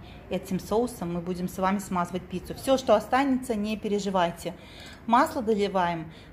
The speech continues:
так, э, к-, контролируем жидкость соуса. Нам не нужен он слишком жидкий, правда? А поэтому, так как здесь есть помидоры, поэтому расход масла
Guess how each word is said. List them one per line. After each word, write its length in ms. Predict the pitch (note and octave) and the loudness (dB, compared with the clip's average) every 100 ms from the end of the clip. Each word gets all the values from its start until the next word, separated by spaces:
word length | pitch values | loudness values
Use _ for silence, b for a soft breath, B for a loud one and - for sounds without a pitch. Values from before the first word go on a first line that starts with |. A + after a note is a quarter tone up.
| - | 4
так, 320 | A3+ C#4+ - | 6 6 2
э, 160 | - F#3 | 0 0
к-, 300 | A#3+ A#3 - | 4 4 4
контролируем 680 | B3 A#3+ A#3+ B3 C4 G#3 F#3+ | 2 4 4 4 2 0 0
жидкость 440 | B3+ - G3+ - | -4 -4 -8 -6
соуса. 340 | G#3 F#3 F#3 | -4 -4 -2
Нам 180 | G3+ B3 | 0 2
не 60 | C4 | 2
нужен 340 | C4+ B3 G#3+ | 2 0 -2
он 280 | G3 G3 F#3+ | -2 -2 -4
слишком 480 | - G#3 G3 G3 F#3+ | -4 -6 -4 -2 0
жидкий, 340 | F#3+ F#3+ F3+ | -2 -2 -6
правда? 440 | - A#3+ D4 F#3 B B B B B B - | 2 2 4 0 B B B B B B -10
А 80 | F3+ | 0
поэтому, 760 | - A3 A#3 A#3 G#3 F#3+ F#3 F3 - - | 6 6 6 2 2 2 0 -4 -14 -6
так 160 | G3 G3 | -4 0
как 120 | G3 | 0
здесь 200 | G3 A3 | 0 0
есть 180 | G#3 F#3+ | -2 0
помидоры, 520 | G3+ G3+ G#3+ D#4+ C4 | 0 0 2 2 2
поэтому 400 | - G3 G3+ G3+ | 2 0 0 0
расход 340 | G3+ G#3 G3+ G3+ | 0 0 -4 2
масла 500 | A3+ D4 - F3+ | 2 2 0 -2